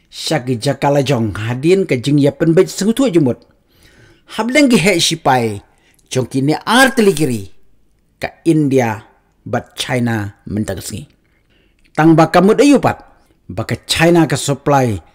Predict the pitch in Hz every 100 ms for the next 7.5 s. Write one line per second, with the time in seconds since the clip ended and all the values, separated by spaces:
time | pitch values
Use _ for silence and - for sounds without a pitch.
0 | _ _ _ _ _ - 180 180 - 190
1 | 214 185 - 165 - 202 220 247 170 151
2 | 139 135 131 - 170 131 131 117 120 123
3 | 120 110 98 - _ _ _ _ - 131
4 | 120 - - 113 127 - 170 233 - _
5 | _ _ _ _ _ _ 101 117 151 165
6 | 196 220 247 - _ _ _ - - -
7 | 170 185 185 208 220